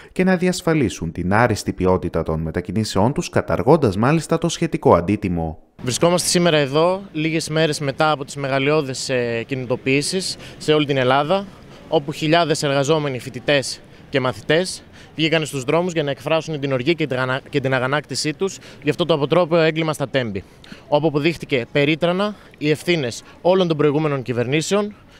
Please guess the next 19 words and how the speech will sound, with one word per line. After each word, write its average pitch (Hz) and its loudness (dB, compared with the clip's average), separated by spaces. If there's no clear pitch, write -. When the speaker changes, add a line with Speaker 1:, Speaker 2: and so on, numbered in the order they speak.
Speaker 2:
και 165 -4
των 147 2
ιδιωτικών 170 0
εταιριών 156 2
που 170 -2
ενεπλάκησαν. 123 -2
Σήμερα 190 4
εδώ 170 4
πέρα, 190 2
οι 170 -6
φοιτητικοί 151 -2
σύλλογοι 147 0
έχουν 165 -2
πάρει 165 4
απόφαση 139 -2
προκειμένου 151 0
να 127 0
πραγματοποιήσουμε 143 0
κινητοποίηση 139 -2